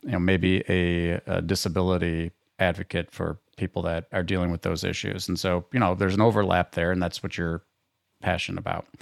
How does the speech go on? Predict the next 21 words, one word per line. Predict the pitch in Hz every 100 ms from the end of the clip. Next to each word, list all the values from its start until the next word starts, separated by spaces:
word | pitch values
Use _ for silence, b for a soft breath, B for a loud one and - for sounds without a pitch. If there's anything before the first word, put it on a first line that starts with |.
| B B B B B
It's | - -
funny | 208 240
when | 147 127
it's, | 120
like, | 123 98
something | 104 135 - 120
like | 104 101 92
this, | 127 156 110 -
where | 107
it's | 107 -
like, | 110
you | 165
know, | 151
look, | 143 151
is | 127 104
there | 117
really | 120 123 120
an | 107
affinity | 98 - 110 110 117
audience | 110 110 117 117 -
for | - 101 95 98 92